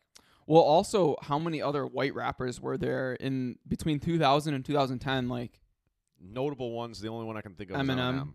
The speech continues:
Speaker 2: Yeah.
Speaker 1: Yeah. And then
Speaker 2: Uh,
Speaker 1: maybe, I don't, Vanilla Ice, that would have been past his time.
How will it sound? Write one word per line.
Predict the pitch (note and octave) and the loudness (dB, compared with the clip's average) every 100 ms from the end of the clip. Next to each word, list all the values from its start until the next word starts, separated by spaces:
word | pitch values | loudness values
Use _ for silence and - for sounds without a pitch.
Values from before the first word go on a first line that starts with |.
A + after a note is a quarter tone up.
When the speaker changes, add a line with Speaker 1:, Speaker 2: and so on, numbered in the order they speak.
| - | -12
Speaker 2:
Yeah. | E2+ C3 | -8 -6
Speaker 1:
Yeah. | A#2 C#3 - _ _ _ - | -6 -8 -12 _ _ _ -4
And | C#3+ | 0
then | C#3 | 4
Speaker 2:
Uh, | |
Speaker 1:
maybe, | D3 D3 D3 A#2+ | 4 6 4 4
I | C#3 | 2
don't, | C3+ | 0
Vanilla | C3+ C#3+ C#3 | 0 0 2
Ice, | B2+ C3 | 2 0
that | C3 | 0
would | B2+ | -2
have | B2 | -2
been | A#2+ | -4
past | B2+ C3 | -4 -6
his | C#3+ | -10
time. | B2 B2 C3 | -8 -6 -8